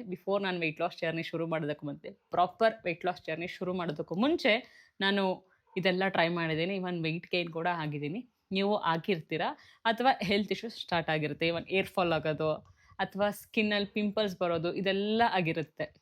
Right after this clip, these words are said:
ಯಾಕೆ ಹೇಳ್ತಾ ಇದ್ದೀನಿ ಅಂತಂದ್ರೆ, one of the person called me, ಅವ್ರು ಹೇಳಿದ್ರು, "ನಾನು ನೀವು ಏನ್ ಡಯಟ್ ಮಾಡ್ತಾ ಇದ್ದೀರಾ, ನಿಮ್ದು ಏನ್ ಪ್ಲೇಟ್ಸ್ ಇದೆ, ಇದೆಲ್ಲ ನೋಡ್ಕೊಂಡು ನಾನು ವೆಯ್ಟ್ ಲಾಸ್ ಜರ್ನಿ ಶುರು ಮಾಡಿದೆ. ಆದ್ರೆ ನಾನು ವೆಯ್ಟ್ ಅಂತೂ ಕಡಿಮೆ ಆಗಿಲ್ಲ, even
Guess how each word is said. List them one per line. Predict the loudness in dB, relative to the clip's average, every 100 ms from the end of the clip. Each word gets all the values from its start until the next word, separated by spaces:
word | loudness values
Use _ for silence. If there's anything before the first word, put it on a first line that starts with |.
| _ 2
ಯಾಕೆ | 6 6
ಹೇಳ್ತಾ | 4 -2 2
ಇದ್ದೀನಿ | 2 2 -2
ಅಂತಂದ್ರೆ, | -4 -4 -4 -6 -10 -20 -20 -4
one | 4 6
of | 6
the | 4 2 0 _ _ 4
person | 4 6 2 2 2
called | 2 2
me, | 0 -2
ಅವ್ರು | 0 2
ಹೇಳಿದ್ರು, | 4 4 2 0
"ನಾನು | 0 0 0
ನೀವು | 0 -2 -6 -4
ಏನ್ | 0 2 0 0
ಡಯಟ್ | 2 2 0
ಮಾಡ್ತಾ | -4 -6 -4 -4
ಇದ್ದೀರಾ, | -2 -4 -4
ನಿಮ್ದು | -4 -4 -2
ಏನ್ | 0 -2
ಪ್ಲೇಟ್ಸ್ | 0 0 0 -4
ಇದೆ, | -6 -4 -4
ಇದೆಲ್ಲ | -2 0 0
ನೋಡ್ಕೊಂಡು | 0 -2 -4 -4 -2 -4
ನಾನು | -6 -8 -12 _ _ _ -4
ವೆಯ್ಟ್ | -2 0
ಲಾಸ್ | -2 0
ಜರ್ನಿ | -2 -2 -4
ಶುರು | -4 -2
ಮಾಡಿದೆ. | -2 -4 -6 -6 -6
ಆದ್ರೆ | -2 -2
ನಾನು | 0 2
ವೆಯ್ಟ್ | 2 2 0 -6
ಅಂತೂ | -4 -2
ಕಡಿಮೆ | 0 2 4
ಆಗಿಲ್ಲ, | 2 2 0 0 -2 -6 -4
even | -2